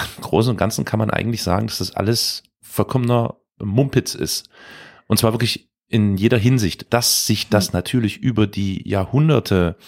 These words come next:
Speaker 1: ähm, bis in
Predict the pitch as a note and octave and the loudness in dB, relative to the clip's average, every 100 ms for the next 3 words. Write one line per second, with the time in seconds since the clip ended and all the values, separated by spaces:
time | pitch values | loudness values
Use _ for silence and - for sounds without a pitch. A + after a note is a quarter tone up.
0 | - - - _ _ _ _ - F#2+ F2+ | -20 -20 -20 _ _ _ _ -2 2 4
1 | F2 E2 E2 D#2+ D#2+ D#2 D2+ _ - B2+ | 4 2 -2 -4 -6 -8 -14 _ -4 0
2 | C3+ - - - _ _ - A2+ A2 G2+ | 2 2 0 -6 _ _ 2 4 4 2